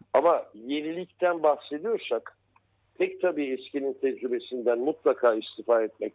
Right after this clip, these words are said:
istifade etmek lazım ama, e, iki bin iki, iki bin on üç dönemi arasında icraatlarını gördüğümüz ve bu icraatların içinde bir yenilik getireceğine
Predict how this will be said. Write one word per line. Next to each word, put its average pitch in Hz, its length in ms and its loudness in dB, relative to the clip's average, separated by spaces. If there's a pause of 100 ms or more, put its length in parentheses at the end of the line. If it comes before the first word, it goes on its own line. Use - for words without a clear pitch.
istifade 113 580 -2
etmek 107 380 -8
lazım 110 320 0
ama, 185 280 2 (720)
e, 117 60 0 (1120)
iki 143 320 -4
bin 160 140 0
iki, 160 260 -4
iki 147 260 -4
bin 147 400 -4 (560)
on 156 240 4
üç - 320 -8
dönemi 135 340 2
arasında 120 640 0
icraatlarını 131 840 0
gördüğümüz 123 720 -2 (840)
ve 120 140 0
bu 143 120 0
icraatların 135 720 2
içinde 123 480 -2
bir 120 80 -6
yenilik 127 380 -4
getireceğine 123 800 -2